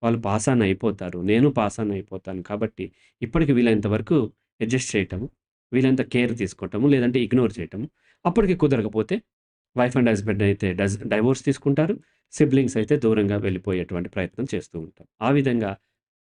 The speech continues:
కాంటెక్స్ట్‌ని బట్టి మనం డెసిషన్ తీసుకోవాలి తప్ప అబ్సల్యూట్‌గా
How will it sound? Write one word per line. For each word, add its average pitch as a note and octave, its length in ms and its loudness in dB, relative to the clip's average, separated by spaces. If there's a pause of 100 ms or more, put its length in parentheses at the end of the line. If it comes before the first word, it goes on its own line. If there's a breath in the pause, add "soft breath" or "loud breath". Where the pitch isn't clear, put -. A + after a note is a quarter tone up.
(220)
కాంటెక్స్ట్‌ని E3 680 2
బట్టి C#3 460 0
మనం C3 280 4
డెసిషన్ A#2+ 360 0
తీసుకోవాలి G#2 380 -4
తప్ప G2+ 220 -10 (540)
అబ్సల్యూట్‌గా D3 880 2